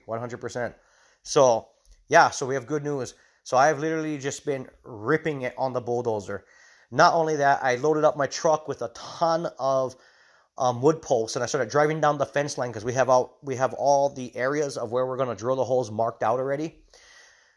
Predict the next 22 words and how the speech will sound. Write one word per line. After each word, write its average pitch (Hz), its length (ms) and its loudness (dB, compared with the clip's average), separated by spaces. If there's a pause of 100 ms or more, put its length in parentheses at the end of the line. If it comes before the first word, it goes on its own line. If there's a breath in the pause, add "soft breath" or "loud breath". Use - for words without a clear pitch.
(400 soft breath)
Um, 135 160 6
so 165 140 4
I 139 60 6
started, 147 360 0
um, 135 180 0
dropping 143 380 0
off 139 220 2
all 131 180 0
the 131 80 -2
wood 131 240 -2
posts, 120 480 -2
um, 113 520 -2 (180)
you 170 80 -8
know, 123 160 -2
kinda, 139 360 -2 (240)
kinda 131 220 0
where 123 200 2
the 117 160 2
hole 135 260 -2
is 117 100 -6
gonna 120 180 -4
go. 123 380 2